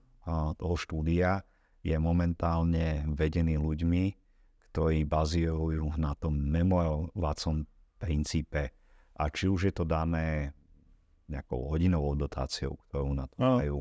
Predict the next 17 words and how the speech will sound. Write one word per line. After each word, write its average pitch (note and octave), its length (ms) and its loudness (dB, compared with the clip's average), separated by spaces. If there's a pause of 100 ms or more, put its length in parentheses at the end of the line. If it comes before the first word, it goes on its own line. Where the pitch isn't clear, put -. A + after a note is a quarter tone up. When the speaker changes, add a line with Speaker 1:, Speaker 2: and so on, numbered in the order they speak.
Speaker 2:
áno. A#2 320 -4
Speaker 1:
či - 160 -4
už D2+ 140 0
je E2+ 100 0
to E2+ 80 0
dané D2+ 400 0
počtom F2+ 480 -2
tých D2 160 -2
študentov, D2+ 640 -2
ktoré D2+ 240 -2
v D2 100 -4
tej D2+ 160 -6
triede D2+ 300 -2
majú, D2 320 -2
že D#2+ 160 -4
nemôžu D#2+ 400 -2
inak, F#2 240 0